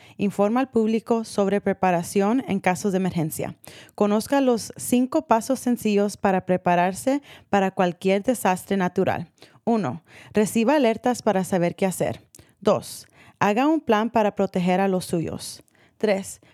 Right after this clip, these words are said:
prepare una bolsa de emergencias con lo que pueda necesitar. Cuatro,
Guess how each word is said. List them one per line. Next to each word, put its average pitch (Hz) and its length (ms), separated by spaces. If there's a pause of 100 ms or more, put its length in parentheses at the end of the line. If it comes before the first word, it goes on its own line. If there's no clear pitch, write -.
prepare 208 420
una 294 200
bolsa 226 340
de 220 80
emergencias 202 800 (240)
con 208 160
lo 196 100
que 190 140
pueda 196 280
necesitar. 202 760 (500)
Cuatro, 208 500